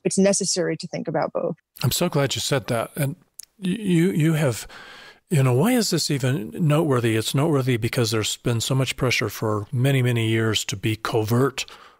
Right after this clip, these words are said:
Speaker 2: about the population number aspect of family planning, right?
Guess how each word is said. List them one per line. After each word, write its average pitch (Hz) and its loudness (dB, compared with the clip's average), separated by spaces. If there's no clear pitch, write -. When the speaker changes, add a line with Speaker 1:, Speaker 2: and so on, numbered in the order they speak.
Speaker 2:
about 107 -2
the 117 -4
population 113 0
number 101 0
aspect - -2
of 104 0
family 101 -2
planning, 110 -8
right? 131 0